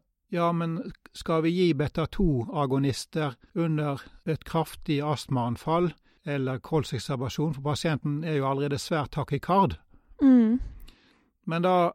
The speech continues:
Speaker 1: pleier jeg å si at nei, vi gir det for, vi gir det for å dempe takikardien. Det er adrenalinet til pasienten som, eh, driver opp hjertefrekvensen.
Speaker 2: Mm.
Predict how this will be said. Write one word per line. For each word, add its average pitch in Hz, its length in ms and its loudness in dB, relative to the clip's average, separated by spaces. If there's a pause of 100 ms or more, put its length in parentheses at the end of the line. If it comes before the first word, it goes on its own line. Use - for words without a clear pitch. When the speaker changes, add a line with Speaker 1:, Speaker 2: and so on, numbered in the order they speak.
(520)
Speaker 1:
pleier 175 220 2
jeg 156 60 4
å - 40 -2
si 185 180 6 (120)
at 175 220 0 (320)
nei, 170 240 0 (180)
vi 170 100 4
gir 180 360 4
det 170 180 0
for, 175 320 0
vi 175 220 -2
gir 175 160 2
det - 40 0
for 165 220 2
å 139 60 0 (180)
dempe 190 640 2 (880)
takikardien. 135 680 0 (720)
Det 165 100 0
er 175 80 -4
adrenalinet 160 640 2
til - 80 -6
pasienten 175 480 0
som, 151 220 -2
eh, 147 320 -2
driver 147 400 -2
opp - 160 0
hjertefrekvensen. 123 800 -4 (340)
Speaker 2:
Mm. 233 360 8